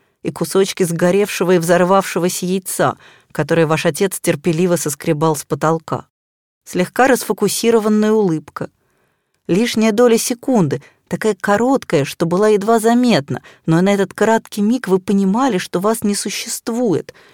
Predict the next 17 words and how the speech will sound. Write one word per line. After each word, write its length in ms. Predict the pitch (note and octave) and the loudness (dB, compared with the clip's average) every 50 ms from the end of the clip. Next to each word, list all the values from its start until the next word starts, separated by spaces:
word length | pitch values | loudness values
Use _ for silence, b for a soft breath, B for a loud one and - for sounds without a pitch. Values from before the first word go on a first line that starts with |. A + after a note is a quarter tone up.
| b b b b _ | b b b b _
которая 360 | - D#3+ C#3+ F3+ G3 G3 F3+ | -8 -4 -2 0 0 0 2
требовалась 720 | F#3 G#3 G#3 A3 B3 A3+ G#3 G3+ G3+ G3 G3 F#3+ - - | 0 -2 0 2 2 2 2 2 2 2 2 0 -2 -2
ей, 160 | G#3+ A#3 B3 | 0 0 0
чтобы 320 | A3+ - - G#3 F#3 F#3 G3 | 0 0 -2 -2 0 0 0
узнать 300 | F#3+ G#3 G#3+ G#3+ G3 F#3+ | 0 0 0 0 0 0
ваш 220 | G3 G3+ G3 G3+ | 0 0 0 -2
голос, 520 | F#3+ F#3 G#3+ A#3 G#3 D3 B2 A#2+ B2 - B B B B B B | -2 0 2 4 4 4 2 -2 -6 -10 B B B B B B
когда 280 | - - C#3+ D3 D#3+ D#3+ | -8 -6 -2 -2 -2 0
вы 120 | D#3+ E3+ | 0 0
звонили 460 | D#3 D#3+ D3 D#3 E3 F3 E3+ D3 C#3+ | -2 0 0 2 2 2 2 2 0
по 140 | C#3+ - E3 | -2 -2 -6
телефону. 680 | D#3 - E3+ F3+ F#3 - - E3+ C#3+ - - - - _ _ _ _ _ _ _ _ _ _ _ _ _ _ _ _ _ _ | -6 -4 -6 -6 -6 -4 -4 -4 -4 -4 -6 -12 -18 _ _ _ _ _ _ _ _ _ _ _ _ _ _ _ _ _ _
Стопка 460 | - - - G#3+ A#3 A#3 - - A3+ | -12 0 4 4 4 4 4 2 2
наполовину 580 | G3+ G3+ F#3 - G3 F#3+ F#3+ G#3 A3 G#3+ G#3 G#3 | 2 4 2 4 2 2 4 4 2 2 2 2
исписанных 680 | G3+ - - _ - A#3+ A3+ - A3+ G#3 G#3+ G#3 - | 0 -4 -8 _ -2 -2 -2 0 0 0 0 0 2
рождественских 840 | A3 G3 F#3+ F3+ F#3 G3 G#3+ G#3 - - G3+ F#3+ - - G#3 G3 - | 2 2 2 2 2 0 0 0 0 -2 -4 -4 -2 -2 -4 0 0
открыток, 640 | - - - - - A#3 A3+ G3 C#3+ - - - | -2 -2 -2 -2 0 2 2 2 0 -2 -8 -10